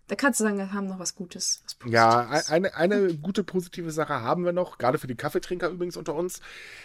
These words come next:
Speaker 2: Bald kann man in Japan Kaffee kaufen. Und zwar Kaffee, der in Japan pro-, auch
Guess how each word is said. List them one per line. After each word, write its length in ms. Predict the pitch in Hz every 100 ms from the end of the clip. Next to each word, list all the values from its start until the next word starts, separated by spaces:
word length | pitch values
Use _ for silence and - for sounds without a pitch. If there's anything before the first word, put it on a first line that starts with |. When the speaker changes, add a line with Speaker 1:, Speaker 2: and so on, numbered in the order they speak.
| -
Speaker 2:
Bald 300 | 214 285 -
kann 180 | - 208
man 140 | 214
in 200 | 190 170
Japan 680 | 147 185 220 208 202 202 202 _ _ -
Kaffee 260 | 233 180
kaufen. 440 | 139 131 113 95 -
Und 120 | 107
zwar 280 | - 123 123
Kaffee, 320 | - 143 156
der 140 | 127 104
in 60 |
Japan 320 | 98 120 135
pro-, 200 | 113 135
auch 240 | 120 117